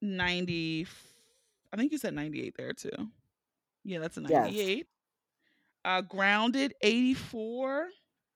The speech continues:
Speaker 1: healed a seventy-three,
Speaker 2: <laughs>
Speaker 1: open-minded seventy-five,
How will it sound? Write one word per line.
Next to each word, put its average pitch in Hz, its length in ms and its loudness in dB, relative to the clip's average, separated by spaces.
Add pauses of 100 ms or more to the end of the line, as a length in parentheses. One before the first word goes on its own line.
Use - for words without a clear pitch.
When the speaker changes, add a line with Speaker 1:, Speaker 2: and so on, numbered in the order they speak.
(1040)
Speaker 1:
healed 330 800 0
a 233 100 2
seventy-three, 247 1300 2 (600)
Speaker 2:
<laughs> 240 120 -4 (1040)
Speaker 1:
open-minded 247 920 4
seventy-five, 233 1500 0